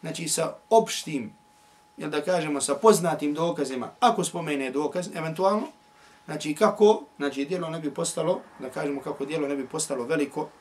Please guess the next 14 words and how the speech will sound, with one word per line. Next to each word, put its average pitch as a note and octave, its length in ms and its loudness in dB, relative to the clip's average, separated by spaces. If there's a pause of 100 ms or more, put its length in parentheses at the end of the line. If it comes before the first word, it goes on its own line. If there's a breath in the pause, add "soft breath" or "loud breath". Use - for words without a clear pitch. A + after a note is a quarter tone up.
(540 loud breath)
I D3 60 -2
zatim F#3 300 0
kaže: F3+ 260 2
"Wa D#3+ 160 0
idha E3 240 0
kanat D#3+ 420 2
al-mas'ala D3+ 520 -2 (100)
al-khilafiyya C#3+ 800 -2
aqtasiru F3 480 -4
ala D3+ 180 -2
al-qawl E3+ 460 -4
alladhi D#3+ 680 -2
tarajjaha C#3+ 840 0
'indi D3 480 0